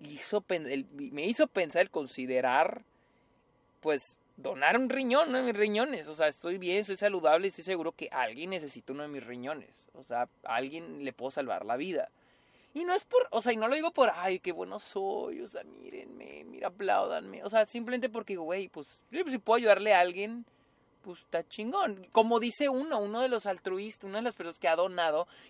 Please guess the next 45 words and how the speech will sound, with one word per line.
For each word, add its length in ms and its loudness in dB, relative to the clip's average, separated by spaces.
que 140 2
me 120 -4
hubiera 300 4
gustado 360 2
más 260 -2
que 80 -6
se 100 -2
hablara 300 2
de 160 -4
esas 220 -4
personas 640 -6
que 100 -4
han 100 -2
ayudado 520 2
a 80 4
otra, 400 2
a 60 -2
que 100 -4
han 100 -6
donado 320 0
sus 240 -12
órganos, 500 -2
eh, 300 -6
me 120 -8
hubiera 180 -6
se-, 140 -6
que 120 -2
se 80 -4
ex-, 200 -10
me 120 -6
hubiera 200 2
gustado 520 -10
que 140 -4
se 120 -6
explorara 440 -2
más. 360 -4
Esta 280 -6
persona 460 -4
dijo, 400 -8
le 60 -8
dicen, 180 -10
"¿Y 60 -12
por 220 -8
qué 120 -2
donaste 680 -4